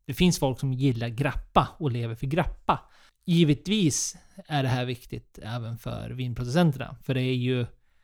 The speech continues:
någonting man kan göra mer utav, utav en druvor. Och liksom hela den processen, vindruvan, det är klart det är bra att kunna ha en dryck som du sen kommersiellt kan sälja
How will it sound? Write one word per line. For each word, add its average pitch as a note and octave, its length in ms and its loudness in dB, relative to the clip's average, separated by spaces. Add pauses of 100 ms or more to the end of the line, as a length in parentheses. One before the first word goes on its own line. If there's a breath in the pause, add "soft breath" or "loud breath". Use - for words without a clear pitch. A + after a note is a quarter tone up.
(160)
någonting D#3+ 720 6
man B2+ 160 -2
kan C3 180 -4
göra B2+ 280 -2
mer B2+ 680 4 (260)
utav, A#2+ 680 -6 (460)
utav D3+ 300 2
en A#2+ 260 -2 (260)
druvor. E3+ 520 0
Och C3+ 300 -4 (220)
liksom C#3+ 320 -6
hela D3+ 260 4
den E3+ 200 4
processen, D3+ 720 2
vindruvan, C#3 600 0
det C3 80 -2
är C#3+ 40 -2
klart D#3 280 -4
det E3 60 0
är D3+ 40 0
bra C#3 440 0
att C#3 80 -8
kunna C#3 200 -4
ha C3 180 -4
en C3 140 -6
dryck D3 340 0
som C#3 200 -2
du C3 100 0
sen C3+ 380 -2
kommersiellt C3+ 580 0
kan C3 140 -8
sälja A#2+ 460 -2